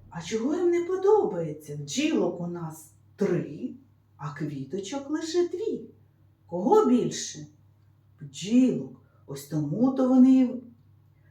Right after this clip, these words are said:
і, м, турбуються, бо однієї бджілки квіточки не вистачило. Бачите,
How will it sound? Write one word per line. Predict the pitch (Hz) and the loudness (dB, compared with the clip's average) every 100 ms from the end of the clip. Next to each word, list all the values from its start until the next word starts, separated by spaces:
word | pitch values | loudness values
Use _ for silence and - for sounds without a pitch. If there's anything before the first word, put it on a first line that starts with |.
| _ _ | _ _
і, | 202 202 190 170 - - | -8 -8 -8 -14 -14 -10
м, | 190 185 | -6 -4
турбуються, | 214 196 175 311 359 208 156 156 131 - - _ - | 0 0 2 4 4 4 -4 -8 -12 -14 -20 _ -2
бо | 175 - | 2 2
однієї | 170 160 170 180 196 208 180 | 0 -2 -4 -6 -2 -2 -2
бджілки | 156 147 214 392 554 - 415 415 - | -4 -6 0 2 2 2 2 2 -2
квіточки | - 170 165 196 190 - 262 | -8 -6 -6 -6 -10 -6 0
не | 269 415 | 2 2
вистачило. | 285 269 262 349 349 269 180 151 - _ _ _ _ _ - | -2 -4 -6 -10 -10 -8 -8 -8 -14 _ _ _ _ _ -8
Бачите, | 165 - - - 156 | -6 -6 -8 -8 -8